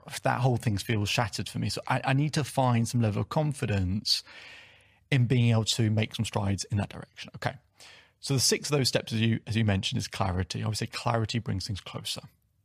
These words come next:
So when people are listening to this, I'm gonna, I'm gonna get, s-, you can do this at home. You've got a piece of, uh, pen and paper and write these six questions down and actually be able to measure your self-belief. Okay. So clarity. The first question is, are you clear of what you want and who you want to be?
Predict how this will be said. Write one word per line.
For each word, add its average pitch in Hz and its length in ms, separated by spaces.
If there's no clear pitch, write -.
So 127 320
when 165 160
people 180 180
are 180 40
listening 165 300
to - 100
this, 110 180
I'm 123 80
gonna, 131 180
I'm 135 80
gonna 123 120
get, 135 140
s-, - 300
you 139 100
can 139 120
do 160 80
this 147 140
at 127 60
home. 139 140
You've 131 120
got 117 100
a - 40
piece - 220
of, 113 80
uh, 117 120
pen 160 120
and 131 100
paper 131 540
and 117 180
write 127 160
these 120 120
six - 200
questions - 360
down 120 180
and 120 140
actually 123 320
be 123 120
able 113 100
to - 100
measure 110 300
your 104 120
self-belief. - 640
Okay. - 200
So 139 120
clarity. 123 460
The 107 80
first 185 340
question - 380
is, - 260
are 151 180
you 190 180
clear 143 380
of 117 160
what - 160
you 113 140
want 104 480
and 101 80
who 110 120
you 98 140
want 95 200
to - 60
be? - 240